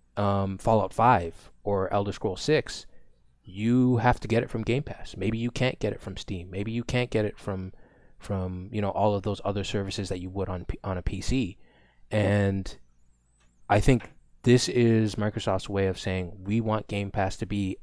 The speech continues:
as ubiquitous as Netflix. We want it to be on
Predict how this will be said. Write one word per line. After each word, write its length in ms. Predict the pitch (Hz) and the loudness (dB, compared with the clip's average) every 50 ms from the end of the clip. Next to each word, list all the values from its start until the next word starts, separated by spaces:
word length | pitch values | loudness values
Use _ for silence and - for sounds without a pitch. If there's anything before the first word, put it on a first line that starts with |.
| - | -6
as 300 | - 101 98 95 90 - | -2 0 0 0 -2 -4
ubiquitous 560 | 95 87 - 101 104 - 110 101 101 98 - - | -8 -6 -4 -4 -2 -2 -2 -4 -4 -4 -4 -6
as 140 | - 92 - | -8 -8 -6
Netflix. 560 | 92 98 110 - - 135 143 - - - - - - _ _ _ - | -6 -6 -4 -2 -2 -2 -2 -4 -8 -14 -16 -18 -20 _ _ _ -8
We 140 | - 110 113 | -2 -2 0
want 220 | 110 113 110 110 107 | 2 2 2 2 0
it 40 | - | -2
to 80 | 104 | -4
be 100 | - 104 | -4 -2
on 160 | 98 95 90 | -2 -2 -4